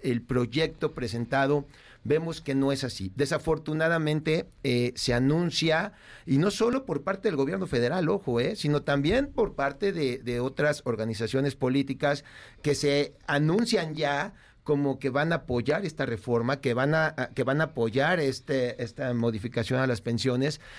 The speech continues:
Sin embargo, es importante que la gente conozca cuáles son los efectos, a quién se va a aplicar y que podamos analizar de dónde va a salir el dinero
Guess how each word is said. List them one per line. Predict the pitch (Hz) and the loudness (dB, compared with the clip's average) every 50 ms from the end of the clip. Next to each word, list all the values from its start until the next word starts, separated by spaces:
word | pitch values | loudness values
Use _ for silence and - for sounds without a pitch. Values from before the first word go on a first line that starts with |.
| - - - - | -18 -18 -14 -8
Sin | - - - 147 147 143 | -4 0 2 4 4 4
embargo, | 143 151 147 160 160 165 156 170 | 4 4 2 2 2 0 -2 -4
es | - - | -4 -4
importante | 180 165 - 151 127 120 - - 135 139 117 - 143 - | -6 -4 -2 -2 -2 -2 0 0 0 0 0 -2 -4 -2
que | - 127 | -2 -2
la | 117 120 | 0 0
gente | 117 - 127 127 127 - 139 | 0 0 0 0 0 0 -2
conozca | - - 113 113 120 123 117 - - 127 - | -2 0 0 0 0 0 -2 -2 -4 -4 -6
cuáles | - - - 151 156 160 160 147 - | -4 -2 0 0 0 0 -2 -4 -4
son | - 160 156 156 156 160 - - | -2 0 0 0 0 -2 -4 -2
los | 135 123 117 - | -2 0 0 -2
efectos, | 107 95 - 135 127 - - - 104 95 - - - | -4 -4 -2 -2 -2 -2 -4 -8 -10 -10 -8 -6 -4
a | 131 135 - | -4 -4 -4
quién | - - 175 190 180 185 202 208 - - _ _ | -4 -2 0 2 2 0 -2 -4 -10 -18 _ _
se | - - - 139 131 | -12 -6 -2 -2 -2
va | 117 120 139 139 147 147 - _ - | 0 0 0 0 0 -2 -4 _ -4
a | 117 | -2
aplicar | 113 98 - 104 104 95 - - 127 120 - - | -2 -2 -4 -6 -6 -4 -2 0 0 0 0 -2
y | - 110 | -4 -2
que | - 143 | -2 -2
podamos | - - 165 190 254 285 285 269 269 | -2 -2 -2 0 0 0 -2 -2 -2
analizar | 208 180 156 139 131 127 - - 147 139 135 160 - - - - - - - - - | 0 0 0 0 -2 -2 -2 0 0 0 0 -2 -4 -10 -20 -20 -20 -20 -20 -12 -6
de | - 107 131 | -2 -2 0
dónde | 131 139 196 247 277 294 269 | 2 2 2 2 2 0 0
va | 240 254 | 0 0
a | 240 | 0
salir | - 254 226 233 240 247 | 0 -2 -2 0 0 0
el | 247 233 196 | 0 -2 -2
dinero | 170 160 160 156 170 165 160 151 156 214 - - | -4 -2 -2 0 2 2 4 2 2 0 -2 -6